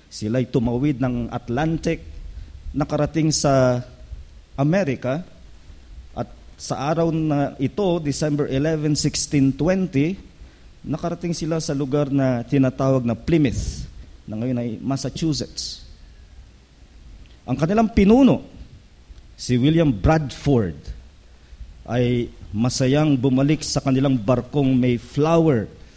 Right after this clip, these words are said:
upang ibalita sa kanyang asawa. Pero yung asawa niya, doon pa lang sa kanilang paglalakbay, ay dumaraan na sa matinding panlulumo. At nung inakala ni Bradford, sasaya na yung kanyang asawa, pagdating niya sa barko,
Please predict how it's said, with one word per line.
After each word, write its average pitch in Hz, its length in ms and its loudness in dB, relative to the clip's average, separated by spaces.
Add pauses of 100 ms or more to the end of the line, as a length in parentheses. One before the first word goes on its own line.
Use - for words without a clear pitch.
(300)
upang 120 320 0
ibalita 127 640 0
sa 120 160 -6
kanyang 131 320 0
asawa. 143 640 -2 (1120)
Pero 113 160 -6
yung 113 80 -6
asawa 151 480 -2
niya, 151 240 0
doon 131 240 2
pa 135 80 -2
lang 139 160 0
sa - 160 -4
kanilang 131 320 0
paglalakbay, 123 880 -2 (400)
ay 110 160 -4
dumaraan 123 560 -2
na 127 80 0
sa - 80 -4
matinding 123 640 -2
panlulumo. 123 880 -2 (880)
At 98 240 -10
nung 110 480 0
inakala 117 560 -2
ni 120 80 0
Bradford, 123 640 -4 (160)
sasaya 117 560 -2
na 127 80 0
yung 120 160 0
kanyang 110 320 -4
asawa, 127 480 -4
pagdating 110 640 -4
niya 113 80 -4
sa 127 80 -4
barko, 113 560 -4